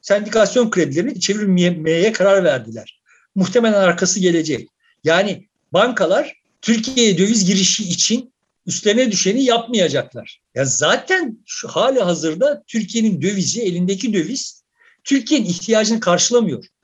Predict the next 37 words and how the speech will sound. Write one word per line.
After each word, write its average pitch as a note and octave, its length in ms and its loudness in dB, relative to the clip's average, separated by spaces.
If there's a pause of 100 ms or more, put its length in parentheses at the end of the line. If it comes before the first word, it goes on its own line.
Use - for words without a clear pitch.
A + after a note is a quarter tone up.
(220)
Hani F3 260 0
öyle G3 360 2 (380)
birilerinin G3+ 640 2
böyle F#3 440 2 (320)
kur A#3 180 0
korumalı F3+ 420 4
mevduata F3+ 480 2
yatıracak, F3 840 0
bol F#3 280 2
bol F3+ 180 2
dövizi F3+ 320 0
var G3 200 0
falan G3+ 260 -2
gibi G3+ 160 -8
bir D#3 40 -10
durum F#3 220 0
yok A3+ 240 0
yani. A2+ 140 -10
Zaten F#4+ 440 -2
bozulacak G#3 520 0
o D3 80 -8
dövizler. C3+ 480 -8 (380)
O F#3 200 2
mevduat E3 380 2
hesapları D#3 440 -2
zaten F#3+ 360 0
bittiği A3+ 280 -8
zaman A3 220 2
yenilenmeyecek. G3 960 -2 (100)
Dolayısıyla C4+ 800 2 (260)
Kılıçdaroğlu'nun G#3 640 2
kendisinin F#3+ 460 -2
yapmış G3 400 -2
olduğu G3+ 220 -6
bir F#3 60 -10
şey A#3 160 -2
olmayacak. G#3+ 520 0